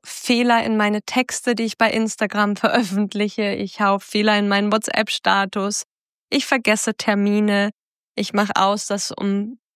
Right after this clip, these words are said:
wir uns um sechs treffen und kommen vielleicht erst um halb sieben, wobei sich das echt stark verbessert hat. Und ich bin manchmal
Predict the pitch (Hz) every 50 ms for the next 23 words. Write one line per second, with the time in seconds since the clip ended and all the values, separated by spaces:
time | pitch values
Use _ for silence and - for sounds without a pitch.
0 | _ _ - - 214 214 214 208 214 - 202 196 190 - 254 240 - - - -
1 | - - 226 220 - - 226 220 202 208 202 - - 214 214 208 - 220 202 202
2 | 208 196 - 208 208 - - 208 196 202 196 - - - 254 254 247 240 220 208
3 | 214 214 208 - 208 - - - - 226 - - - - - - - - - 226
4 | 202 214 240 - - 226 - - 233 226 - - - - _ _ _ _ _ _
5 | _ _ _ _ _ _ _ _ _ _ _ _ _ _ _ _ _ _ _ _
6 | _ _ _ _ _ _ _ _ _ _ _ _ _ _ _ _ _ _ _ -
7 | 233 233 226 220 214 214 214 208 208 214 208 - - _ _ _ _ _ _ _
8 | _ _ _ _ _ _ _ _ _ _ _ _ _ _ _ - 240 - - -
9 | - - - - _ _ _ _ _ _ _ _ _ _ _ _ _ _ _ _
10 | _ _ - 262 233 233 226 220 220 220 214 - 233 220 208 202 202 202 208 208
11 | 220 -